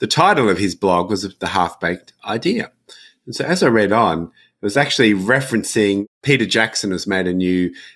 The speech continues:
very lengthy documentary about the Beatles recording their last album. And look, I don't wanna, I'm not a Beatles expert, and I appreciate people will be listening to this and there's a whole bunch of one side or the other, so we don't wanna open that Pandora's box.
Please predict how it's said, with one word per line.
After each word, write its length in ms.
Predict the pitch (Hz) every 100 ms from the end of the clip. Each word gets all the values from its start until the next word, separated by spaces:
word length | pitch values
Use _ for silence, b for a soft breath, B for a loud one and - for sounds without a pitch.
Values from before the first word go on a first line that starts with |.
| B -
very 520 | 113 110 123 120 104
lengthy 720 | 98 95 95 101 95 92 87 _
documentary 680 | - 90 - 95 92 - 87
about 320 | 82 87 80
the 100 | 85
Beatles 460 | 80 95 90 85 -
recording 480 | 85 95 87 82 85
their 140 | 80
last 420 | 80 80 80 - -
album. 480 | 80 78 78 107 139 B B B B B _ 117
And 240 | 117 127
look, 160 | 127 131
I 40 |
don't 140 | 139 139
wanna, 140 | 131
I'm 160 | 123 127
not 140 | 139
a 40 |
Beatles 360 | - 123 117 110
expert, 480 | 110 - - 101 113
and 120 | 113
I 60 | 107
appreciate 520 | 101 127 113 110 -
people 260 | 117 107
will 60 | 101
be 100 | 98
listening 340 | 107 - 110
to 80 | 98
this 260 | 92 95 -
and 80 | 95
there's 140 | 90
a 60 | 87
whole 220 | 104 101
bunch 300 | 95 90 -
of 240 | 92 - _ B B B
one 180 | 110 107
side 440 | 104 120 110 107 107
or 60 |
the 160 | 101 101
other, 220 | 101 104
so 120 | -
we 60 | 107
don't 200 | 117 123
wanna 60 | 101
open 300 | 107 101 104
that 320 | 101 104 -
Pandora's 640 | - 104 95 92 87 85 -
box. 480 | - 90 - -